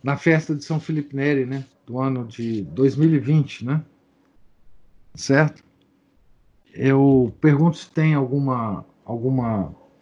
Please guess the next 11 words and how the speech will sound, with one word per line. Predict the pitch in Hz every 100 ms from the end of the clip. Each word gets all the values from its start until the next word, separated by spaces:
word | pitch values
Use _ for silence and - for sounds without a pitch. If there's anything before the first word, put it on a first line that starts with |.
| _ _ - - _ _ _ _ _ _ _ _ _ _ _ _ _ _ _ _ _ _ - -
a, | 131 139 135 135 131 127 127
observação, | 127 - 151 131 - 151 156 151
alguma | 127 117 131
pergunta | 127 123 107 120 156 135
a | 113 107
fazer. | - 117 131 170 - _ _ _ _ _ _ _ _ - _ _ _ - _ _ _ - - - _ _ _ _ _ _ _ _ _ _ -
Ah, | 143 139 135 131 127
nós | 135 151 165
vamos | 135 175 160
começar, | - 170 143 - 156 160 131
né? | 143